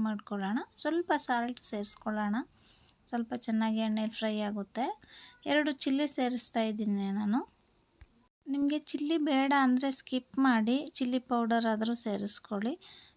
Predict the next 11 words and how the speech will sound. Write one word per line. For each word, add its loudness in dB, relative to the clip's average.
So 0
ಈಗ 2
ಹಾಫ್ 4
ಸ್ಪೂನು 2
ಧನಿಯಾ 4
ಪೌಡರ್ 0
ಸೇರಿಸ್ತಾ -2
ಇದ್ದೀನಿ. 2
ಇದು 2
ತುಂಬ 6
ರುಚಿಯಾಗಿರುತ್ತೆ. 0